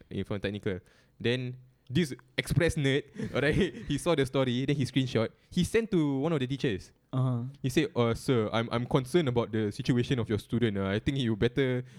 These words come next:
Speaker 1: get this under control before it, it, it becomes worse."
Speaker 2: Bullshit though, he also does some shit at the side.
Speaker 1: Him? No, ah, no, no, no, no.
Speaker 2: I mean, like, okay lah, maybe at the point of time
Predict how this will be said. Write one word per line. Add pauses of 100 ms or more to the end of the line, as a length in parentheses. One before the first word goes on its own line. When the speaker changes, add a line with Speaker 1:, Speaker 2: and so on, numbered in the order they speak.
(120)
Speaker 1:
get
this
under
control
before
it, (120)
it, (420)
it
becomes
worse." (260)
Speaker 2:
Bullshit
though,
he
also
does
some
shit (200)
at
the
side. (320)
Speaker 1:
Him?
No,
ah,
no,
no,
no,
no. (400)
Speaker 2:
I
mean,
like,
okay
lah,
maybe
at
the
point
of
time